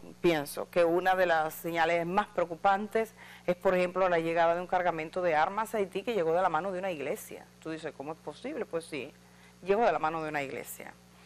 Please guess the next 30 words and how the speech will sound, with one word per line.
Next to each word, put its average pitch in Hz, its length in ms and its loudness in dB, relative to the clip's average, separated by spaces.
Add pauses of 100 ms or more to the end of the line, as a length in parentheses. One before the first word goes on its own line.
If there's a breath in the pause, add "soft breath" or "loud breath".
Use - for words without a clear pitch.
(420 loud breath)
La 262 160 6
investigación 233 920 2
de 180 200 2
la 165 100 2
muerte 170 540 0
del 147 400 -4
presidente 165 1040 -2
haitiano, 156 1000 -2
del 143 140 -6
asesinato 175 800 -2
del 147 100 -2
presidente 156 520 -6
haitiano, 170 360 -4
ha 180 80 -2
estado 190 320 0
llena 202 460 0 (340 loud breath)
de 175 80 0
muchísimas 165 560 -4
dudas. 185 540 0 (160)
Eh, - 160 -8
tiene 165 260 0
que 165 100 -12
se 160 140 -10
pone 170 240 0
a 180 140 2
prueba 196 420 4
cuando 160 240 -4
estas 175 240 -4
cosas 180 340 -6
ocurren 180 600 0